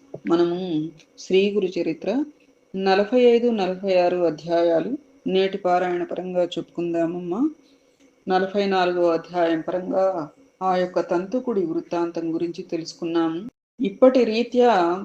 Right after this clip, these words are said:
మనం ఆలోచించుకుంటే, సద్గురు ప్రేరణతో కూడా మనం అనుకోకుండానో అనుకునో తీర్థయాత్రలు చేస్తూ ఉంటామనేది సగటున మనందరి జీవితాల్లో కూడా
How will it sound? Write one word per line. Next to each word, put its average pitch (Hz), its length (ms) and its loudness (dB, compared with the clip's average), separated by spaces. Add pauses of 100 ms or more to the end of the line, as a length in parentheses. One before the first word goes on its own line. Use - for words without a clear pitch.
(140)
మనం 180 240 0
ఆలోచించుకుంటే, 170 1120 -2
సద్గురు 202 640 4
ప్రేరణతో 240 800 4
కూడా 202 680 2 (160)
మనం 170 580 -2 (180)
అనుకోకుండానో 220 1300 2 (100)
అనుకునో 175 560 -4 (160)
తీర్థయాత్రలు 170 760 -2 (120)
చేస్తూ 170 340 -4
ఉంటామనేది 170 840 -2 (240)
సగటున 196 420 -4
మనందరి 196 540 -4
జీవితాల్లో 185 800 -2
కూడా 165 640 -2